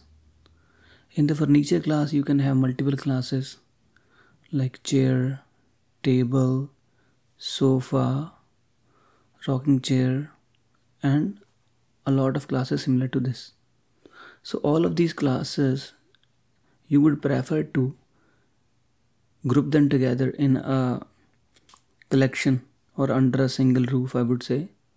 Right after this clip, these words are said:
And then you can name, you can name that collection's space as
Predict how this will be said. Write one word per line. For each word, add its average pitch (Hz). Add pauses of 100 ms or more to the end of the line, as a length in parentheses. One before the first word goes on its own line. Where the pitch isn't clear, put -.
(640)
And 135
then 147
you 143
can 139
name, 139 (600)
you 135
can 143
name 139
that 139
collection's 131 (100)
space 131 (680)
as 127